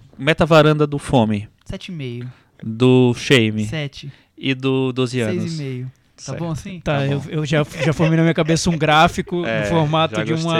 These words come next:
Speaker 1: gostei.
Speaker 3: reta caindo.
Speaker 1: É.
Speaker 3: Enfim,
Speaker 2: Pronto,
Speaker 3: vamos.
Speaker 2: tá caindo.
Speaker 1: É.
Speaker 2: Vamos ver se vai cair ladeira abaixo agora.
Speaker 1: Vamos ver o que é que vai acontecer. Vai, é, que, que, aquela ladeira abaixo e varanda abaixo. Vamos
Speaker 2: Varanda
Speaker 1: ver.
Speaker 2: abaixo.
Speaker 1: É.
Speaker 2: Uma eleição para vereador em Chicago.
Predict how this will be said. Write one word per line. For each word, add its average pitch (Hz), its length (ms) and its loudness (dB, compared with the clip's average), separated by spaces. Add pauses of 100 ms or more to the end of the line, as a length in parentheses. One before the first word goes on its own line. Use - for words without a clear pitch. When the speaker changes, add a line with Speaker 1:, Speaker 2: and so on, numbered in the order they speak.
(160)
Speaker 1:
gostei. 127 140 -4
Speaker 3:
reta 151 420 -4
caindo. 143 500 -2
Speaker 1:
É. 107 80 -2
Speaker 3:
Enfim, 160 240 2
Speaker 2:
Pronto, 165 400 -4
Speaker 3:
vamos. 143 260 -4 (160)
Speaker 2:
tá 185 120 -10
caindo. 190 240 -6
Speaker 1:
É. - 20 -6
Speaker 2:
Vamos 196 160 -4
ver 220 80 -6
se - 60 -12
vai 220 80 -6
cair 208 140 -6
ladeira 175 240 -4
abaixo 143 360 -6
agora. 143 260 -10
Speaker 1:
Vamos 123 320 -4
ver 127 160 2
o 120 40 -4
que - 80 -6
é 123 40 -2
que 123 60 -12
vai 123 80 -2
acontecer. 120 300 -6
Vai, 127 180 2
é, 123 120 0
que, 117 200 -12 (160)
que, 113 120 -6
aquela 131 340 4
ladeira 139 400 8
abaixo 151 280 6
e 185 40 6
varanda 165 320 6
abaixo. 113 400 2 (340)
Vamos 151 180 -4
Speaker 2:
Varanda 233 200 0
Speaker 1:
ver. 220 40 4
Speaker 2:
abaixo. 170 520 -2
Speaker 1:
É. 107 240 -10 (580)
Speaker 2:
Uma 311 200 -6
eleição 240 280 -6
para 233 220 -4
vereador 208 340 -2
em 208 60 -4
Chicago. 123 680 -8